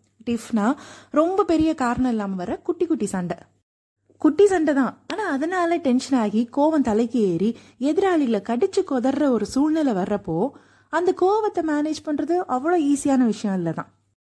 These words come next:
ஆனா எதுக்குமே மனசு இருந்தா மார்க்கம் உண்டு. ஒரு ஹீட்டடப்பான சிச்சுவேஷனை காம் பண்றதுக்கு மூணு சூப்பர் டெக்னிக்ஸ் இருக்கு. ஃபர்ஸ்ட் என்னன்னா, அமைதியா பேசாம எதிராளியை பேச விடுறது. "என்ன நான் பேசிக்கிட்டே இருக்கேன், நீ அமைதியா எனக்கு என்னன்னு இருக்க?" அப்படின்னு கேள்வி வர்றப்போ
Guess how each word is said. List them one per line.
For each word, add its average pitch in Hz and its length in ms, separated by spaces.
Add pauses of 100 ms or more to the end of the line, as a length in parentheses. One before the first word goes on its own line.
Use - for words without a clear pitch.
(340)
ஆனா 381 220
எதுக்குமே 269 680
மனசு 311 460
இருந்தா 302 200
மார்க்கம் 226 440
உண்டு. 175 240 (260)
ஒரு 320 180
ஹீட்டடப்பான 381 760
சிச்சுவேஷனை 233 500
காம் 254 300
பண்றதுக்கு 226 380
மூணு 294 380
சூப்பர் 311 420
டெக்னிக்ஸ் 226 440
இருக்கு. - 260 (280)
ஃபர்ஸ்ட் 208 280
என்னன்னா, 214 400 (300)
அமைதியா 277 800
பேசாம 294 520
எதிராளியை 302 560
பேச 214 260
விடுறது. 180 280 (240)
"என்ன 269 260
நான் 330 140
பேசிக்கிட்டே 294 460
இருக்கேன், 302 300
நீ 285 100
அமைதியா 269 400
எனக்கு 240 320
என்னன்னு 349 200
இருக்க?" 240 380
அப்படின்னு 247 300
கேள்வி 302 460
வர்றப்போ 190 420